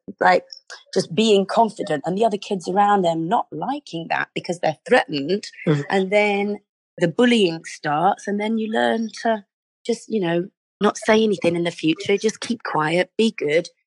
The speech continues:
Speaker 1: sh-, shut your mouth,
Speaker 2: Mm.
Speaker 1: uh, shrink, be small,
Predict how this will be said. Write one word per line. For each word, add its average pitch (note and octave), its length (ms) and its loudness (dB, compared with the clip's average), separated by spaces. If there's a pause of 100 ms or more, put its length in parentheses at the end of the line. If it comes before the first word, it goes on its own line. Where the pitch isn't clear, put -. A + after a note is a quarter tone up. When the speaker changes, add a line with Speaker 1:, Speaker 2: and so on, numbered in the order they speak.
Speaker 1:
sh-, - 160 -12 (160)
shut - 260 -2
your F#3 80 0
mouth, D#3 380 0
Speaker 2:
Mm. C#3+ 240 4 (100)
Speaker 1:
uh, E3+ 380 2 (280)
shrink, F#3+ 640 0
be A#3+ 120 0
small, D#3 640 -4